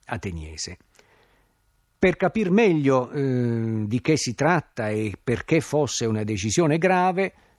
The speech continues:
conviene fornire qualche dettaglio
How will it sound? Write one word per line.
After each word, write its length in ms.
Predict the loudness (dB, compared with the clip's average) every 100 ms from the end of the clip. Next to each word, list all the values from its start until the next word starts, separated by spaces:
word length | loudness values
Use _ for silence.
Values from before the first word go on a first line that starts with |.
| _ 0
conviene 680 | 2 4 4 4 2 0 -2
fornire 580 | 0 2 2 2 2
qualche 640 | 0 0 0 -4 -2 0 2
dettaglio 920 | -2 -2 0 2 2 0 2 2